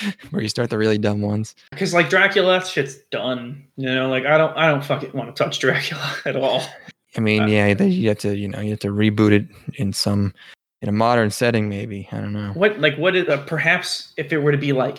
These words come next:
Speaker 2: eighties New York, right? And it's not
Speaker 1: <laughs>
Speaker 2: entirely clear whether or not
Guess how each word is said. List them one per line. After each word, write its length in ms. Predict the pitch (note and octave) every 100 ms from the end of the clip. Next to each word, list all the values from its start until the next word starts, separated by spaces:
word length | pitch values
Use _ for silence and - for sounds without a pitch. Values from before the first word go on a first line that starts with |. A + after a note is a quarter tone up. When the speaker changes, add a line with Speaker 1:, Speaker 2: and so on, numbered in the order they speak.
| -
Speaker 2:
eighties 480 | D3+ E3 F#3 F3 D3
New 100 | D3
York, 460 | C#3+ C3+ C#3 - - - -
right? 360 | B2+ C3+ - - _ _ _ _ _ -
And 360 | C#3 C3+ C3+ C#3
it's 160 | D3
not 160 | F#3+ G3
Speaker 1:
<laughs> 0 |
Speaker 2:
entirely 400 | F3 G3 F#3+ F3
clear 500 | - - F#3+ F3+ D3+
whether 320 | C#3+ - F#3
or 60 | E3+
not 420 | D3+ D#3 D#3 -